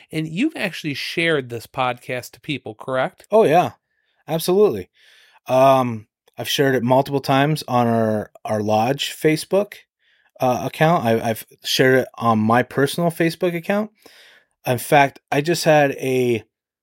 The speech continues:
Speaker 2: a, um, oh, man, I'm gonna forget what I'm s-, I'm saying here. But we, we just had an interview with a candidate, okay, as part of the investigating committee. And I actually recommended this podcast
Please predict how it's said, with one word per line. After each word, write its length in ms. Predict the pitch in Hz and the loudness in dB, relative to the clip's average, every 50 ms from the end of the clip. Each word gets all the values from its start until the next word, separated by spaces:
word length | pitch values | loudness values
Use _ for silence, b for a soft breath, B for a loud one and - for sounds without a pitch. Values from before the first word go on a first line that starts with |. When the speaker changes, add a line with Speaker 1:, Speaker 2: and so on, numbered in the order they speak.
| _ _ _ _ _ _ _ _ _ _ - _ _ _ _ | _ _ _ _ _ _ _ _ _ _ -20 _ _ _ _
Speaker 2:
a, 300 | 123 123 120 123 120 117 | -4 -2 0 2 4 4
um, 360 | 113 110 107 104 101 95 90 b b b b _ _ _ _ - | 6 6 4 4 2 -2 -8 b b b b _ _ _ _ -6
oh, 260 | 110 113 110 107 104 | -4 -2 0 0 0
man, 300 | 101 101 104 104 104 104 | 0 0 0 0 0 -2
I'm 160 | 101 104 110 | -2 -4 -4
gonna 240 | 110 110 101 98 92 | -4 -4 -4 -6 -8
forget 340 | - - - 110 110 107 - _ _ | -10 -10 -4 -4 -4 -4 -4 _ _
what 160 | 117 110 104 | -6 -4 -2
I'm 80 | 107 110 | -2 -4
s-, 140 | 107 - | -4 -8
I'm 160 | - - 107 98 | -10 -10 -10 -8
saying 320 | - - 127 127 120 104 | -6 -4 -2 -2 -2 -2
here. 220 | 101 104 101 104 B B B B B B B B B B B B B B B B B B _ | -4 -6 -6 -8 B B B B B B B B B B B B B B B B B B _
But 120 | - 127 123 | 2 2 4
we, 200 | 120 131 139 - | 4 2 0 -2
we 180 | - 143 139 139 | -4 0 0 2
just 220 | 127 147 143 - | 4 4 2 4
had 160 | - 156 147 139 | 4 4 6 6
an 80 | 131 127 | 4 2
interview 560 | 120 135 147 151 147 131 123 120 120 117 117 | 2 4 4 4 4 4 4 4 6 6 4
with 420 | 117 101 110 117 117 113 - - - | 2 0 0 0 0 0 0 -6 -8
a 140 | 117 117 107 | -6 -6 -6
candidate, 640 | - - 151 160 175 156 117 95 95 107 - - _ _ _ _ _ | -2 0 0 2 2 2 0 -2 -2 -4 -4 -8 _ _ _ _ _
okay, 220 | - 113 110 107 - | -4 -4 -4 -4 -4
as 200 | 113 113 117 - | -4 -6 -6 -4
part 220 | - - 131 123 | 0 0 2 2
of 60 | 120 | 2
the 60 | 117 113 | 2 2
investigating 500 | 110 107 139 160 - - 131 113 101 90 | 2 2 2 2 2 -2 -2 -2 -2 -6
committee. 500 | - 101 98 95 90 92 104 123 - b b b b b b b b b b b b _ _ | -8 -10 -8 -8 -8 -8 -10 -10 -14 b b b b b b b b b b b b _ _
And 540 | - 131 135 131 131 127 127 127 127 123 - _ _ _ - | -2 0 0 2 2 2 2 2 0 -2 -6 _ _ _ -6
I 160 | - - 165 | -2 -2 0
actually 440 | 147 156 160 156 - - - 147 143 | 2 2 2 2 0 -2 -2 -2 -2
recommended 880 | 131 123 131 143 143 - 151 135 131 127 131 151 165 143 113 104 107 110 | 0 2 2 2 2 2 0 0 0 0 0 2 2 0 0 -2 -2 2
this 260 | 120 143 156 - - | 2 2 2 2 -2
podcast 1000 | - - 156 160 208 214 _ - - 101 85 85 - - - - - _ - | -2 -2 -2 -2 -2 -6 _ -10 -8 -8 -8 -10 -12 -12 -12 -12 -14 _ -20